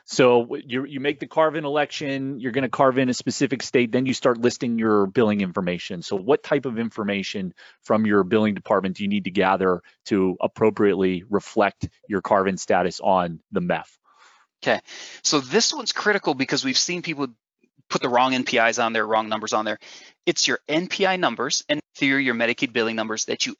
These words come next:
Speaker 2: actually use for billing. And the way, so we would ask your billing department, "What numbers do we use for billing?" And then I would verify, so Trust would verify, pull U B O fours for all of your locations. That's, that's the best way to do it, right?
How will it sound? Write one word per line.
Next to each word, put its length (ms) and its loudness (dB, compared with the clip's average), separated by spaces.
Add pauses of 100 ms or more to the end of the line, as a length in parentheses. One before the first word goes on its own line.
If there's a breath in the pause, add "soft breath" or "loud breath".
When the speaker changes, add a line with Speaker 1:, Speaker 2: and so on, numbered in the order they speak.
(100)
Speaker 2:
actually 500 0
use 300 -4
for 140 -4
billing. 400 -4 (200)
And 120 -4
the 80 -4
way, 220 0
so 140 -2
we 140 0
would 100 4
ask 240 2
your 100 -6
billing 200 0
department, 360 -2
"What 120 0
numbers 260 -6
do 60 -10
we 80 -8
use 120 -2
for 80 -8
billing?" 420 -2
And 200 -4
then 300 2
I 140 2
would 300 -4
verify, 640 0
so 140 -6
Trust 280 -6
would 120 -12
verify, 400 -2 (800 loud breath)
pull 220 2
U 180 -2
B 140 -4
O 80 -2
fours 400 0
for 280 0
all 180 4
of 100 -2
your 140 0
locations. 640 -4
That's, 220 -2
that's 220 0
the 80 -8
best 260 0
way 100 -2
to 80 -4
do 160 -8
it, 40 -6
right? 140 0